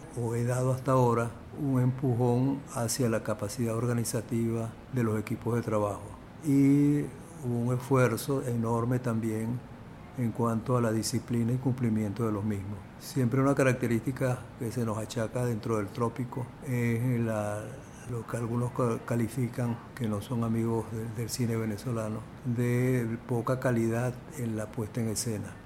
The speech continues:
Mientras que yo defiendo que sí hay una pue-, una buena puesta en escena. Y la universalidad del cine venezolano ya ha sido probada, es decir, ya hemos de-, destruido ciertos mitos, y creo que esos mitos se deben en gran parte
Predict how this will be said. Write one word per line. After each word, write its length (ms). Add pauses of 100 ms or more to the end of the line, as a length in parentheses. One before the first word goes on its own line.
Mientras 380
que 140
yo 160
defiendo 500
que 160
sí 300
hay 200
una 240
pue-, 180
una 300
buena 300
puesta 340
en 60
escena. 400 (360)
Y 220
la 120
universalidad 720
del 160
cine 260
venezolano 720 (260)
ya 160
ha 40
sido 280
probada, 600 (200)
es 120
decir, 200
ya 140
hemos 260 (280)
de-, 260 (320)
destruido 560
ciertos 480
mitos, 400 (260)
y 140
creo 420
que 400
esos 240
mitos 300
se 140
deben 260
en 160
gran 220
parte 500